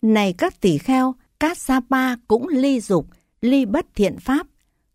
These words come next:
chứng đạt và an trú thiền thứ nhất, một trạng thái hỷ lạc do ly dục sanh, có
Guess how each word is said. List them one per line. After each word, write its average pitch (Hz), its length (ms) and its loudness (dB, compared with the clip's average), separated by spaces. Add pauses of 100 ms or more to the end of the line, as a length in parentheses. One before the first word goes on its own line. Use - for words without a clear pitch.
(120)
chứng 277 280 2
đạt 190 300 0
và 175 200 -2
an 240 280 0
trú 226 260 0 (140)
thiền 175 360 0
thứ 190 120 -4
nhất, 277 300 0 (480)
một 214 300 0
trạng 202 240 -6
thái 226 360 -2
hỷ 190 200 2
lạc 170 280 -4 (120)
do 269 220 0
ly 254 260 2
dục 190 220 0
sanh, 233 300 0 (420)
có 220 160 0